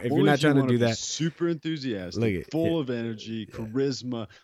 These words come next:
Speaker 2: love life, feel good, get all your dreams and goals done, and, uh, whatever you were saying too, J R, throw
Speaker 1: Yeah.
Speaker 2: it at 'em.
Speaker 1: <laughs> Yeah,
Speaker 2: Fill
Speaker 1: dude.
Speaker 2: 'em in, dude.
Speaker 1: <laughs> Yeah, listen, man. Look, high performers, man, that's what they do. Like, if you haven't, um, uh, there's this book that really was,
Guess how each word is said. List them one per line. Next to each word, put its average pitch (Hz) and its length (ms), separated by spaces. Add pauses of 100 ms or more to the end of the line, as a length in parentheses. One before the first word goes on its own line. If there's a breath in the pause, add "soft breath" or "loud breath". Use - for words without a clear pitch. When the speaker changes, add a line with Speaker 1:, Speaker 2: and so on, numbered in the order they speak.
Speaker 2:
love 123 380
life, 113 340
feel 135 300
good, 110 440
get 131 180
all 131 120
your 131 140
dreams 123 360
and 117 100
goals 113 360
done, 110 380 (500 soft breath)
and, 110 320
uh, 98 100
whatever 117 360
you 110 180
were 104 100
saying 95 340
too, 101 180
J 85 160
R, 85 200 (200)
throw 110 180
Speaker 1:
Yeah. 104 60
Speaker 2:
it 98 60
at 92 180
'em. 85 120 (160 loud breath)
Speaker 1:
<laughs> - 160
Yeah, 127 140
Speaker 2:
Fill 151 200
Speaker 1:
dude. 131 100
Speaker 2:
'em 110 100
in, 98 220
dude. 190 160
Speaker 1:
<laughs> 143 120
Yeah, 139 220
listen, 151 380
man. 131 240 (420 loud breath)
Look, 156 300
high 117 180
performers, 123 720
man, 104 260
that's 107 260
what 113 140
they 107 160
do. 98 160
Like, 98 240
if 107 160
you 123 140
haven't, 127 440 (540 soft breath)
um, 104 540
uh, 58 160
there's 98 320
this 98 100
book 107 380
that 90 180
really 107 440
was, 98 180